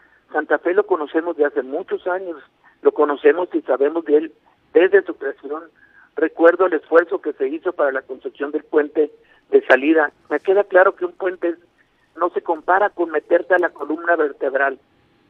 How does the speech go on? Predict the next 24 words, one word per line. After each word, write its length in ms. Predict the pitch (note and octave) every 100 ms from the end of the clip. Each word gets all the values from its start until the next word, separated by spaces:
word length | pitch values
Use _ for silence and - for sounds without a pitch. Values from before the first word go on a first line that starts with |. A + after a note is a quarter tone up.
| _ -
Me 80 | C#3
queda 180 | D#3+ F3+
claro 320 | - F3+ G3
que 120 | F3
no 100 | E3
es 60 | F3
lo 80 |
mismo 240 | F3+ F3+ F#3
haber 200 | E3+ F3
tenido 340 | E3+ E3+ F3+
veintitantos 640 | E3+ D3 C#3 C#3 C3+ C3+
mil 120 | D3+ F3
habitantes 500 | E3 - D#3 D#3+ D#3+ _ _ _ -
a 80 | C#3
tener 320 | - C#3+ D3+
sesenta 420 | F3+ E3 D3 D3
y 80 | C3+
ocho, 320 | C#3+ D3 D3 _ _ _ _ _
pero 160 | - D#3
no 120 | D#3+
podemos 400 | D#3 F3 E3 F3+
dejar 340 | E3+ - C#3+ C#3+
de 100 | D#3+
vivir 440 | D3 C3 D#3+